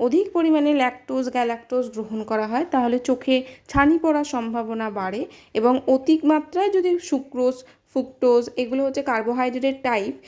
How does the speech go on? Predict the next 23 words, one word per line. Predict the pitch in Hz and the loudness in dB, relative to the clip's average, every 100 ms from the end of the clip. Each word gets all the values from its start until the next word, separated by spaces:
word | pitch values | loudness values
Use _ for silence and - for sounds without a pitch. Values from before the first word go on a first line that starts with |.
| - | -12
এগুলো | - 220 247 | -8 -4 -2
যখন | 247 285 285 | -2 0 0
গ্রহণ | 226 226 269 | 2 2 2
করা | 285 226 190 | 2 0 0
হয়, | 240 330 | -2 -2
তাহলে | 226 208 233 | -4 -2 -4
রক্তে | 196 - _ - 427 - - - | -4 -8 _ -4 -4 -6 -18 -6
লিপিড | 240 277 277 294 - - | 2 2 6 4 2 -6
তথা | 202 - 269 359 - _ - | -6 -6 -4 -4 -6 _ -2
ট্রাইগ্লিসারাইডের | 269 294 330 330 294 226 208 202 269 494 - _ | 2 2 2 2 0 -2 -2 -2 -2 -2 -8 _
মাত্রা | 208 185 - 302 | -8 -8 -4 -2
বৃদ্ধি | 311 208 226 | -2 -4 -6
পায়। | 196 95 - | -8 -8 -4
মানে, | 214 233 247 | -2 0 0
এগুলো | 226 262 | 2 2
লিপিড | 262 233 240 233 | 2 0 -6 -4
চ্যাপ্টারে | 233 - 247 320 | -4 -4 -2 2
আমরা | 294 320 | 4 2
ডিটেলে | 220 208 277 269 | 0 0 -2 0
পড়বো | 202 208 349 | -2 0 0
যে | 311 | 0
ট্রাইগ্লিসারাইড | 302 190 190 208 226 277 440 - | 2 0 0 -4 0 0 0 -2
কী। | 202 | -8